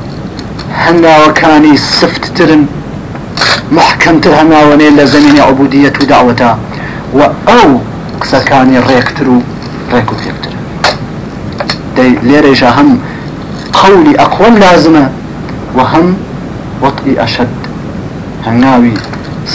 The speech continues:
سفت و محکەمنان و قسەی ڕێک کردن.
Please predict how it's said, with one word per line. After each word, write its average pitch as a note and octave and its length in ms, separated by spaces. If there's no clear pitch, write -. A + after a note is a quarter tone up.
سفت - 360
و C3 80
محکەمنان C3 680
و A#2+ 40
قسەی C3+ 280
ڕێک G2 180
کردن. - 280